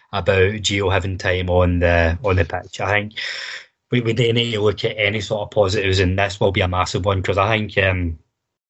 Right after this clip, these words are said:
and we've said that we've seen the tweaks that Gio's brought in, and the players have taken really well to, and, you know, it's, it's suiting the players and the talent we have.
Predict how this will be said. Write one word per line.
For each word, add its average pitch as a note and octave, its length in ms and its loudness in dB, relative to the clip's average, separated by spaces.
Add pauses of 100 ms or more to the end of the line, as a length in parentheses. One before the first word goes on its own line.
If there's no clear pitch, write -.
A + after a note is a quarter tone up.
(160)
and G#2+ 120 0
we've G#2 140 2
said F#2+ 220 2
that F#2+ 80 -2
we've F#2+ 120 0
seen A2+ 300 2
the A2+ 100 0
tweaks - 460 -4
that - 260 0 (280)
Gio's G2 340 2
brought G2 320 0
in, F#2 180 -4
and F#2+ 120 -2
the F#2 40 0
players G#2+ 300 0
have G#2 160 -6
taken F#2+ 400 0
really F#2+ 220 -2
well F#2 260 -4
to, F#2+ 220 -4
and, F#2+ 320 0 (320)
you G2 80 4
know, F#2 240 0
it's, - 520 -2 (140)
it's G2+ 320 -2
suiting A2+ 800 2
the G#2+ 200 2
players G2 340 0
and F#2+ 100 -2
the E2+ 40 -2
talent F#2+ 340 0
we F#2 120 -2
have. A2+ 340 0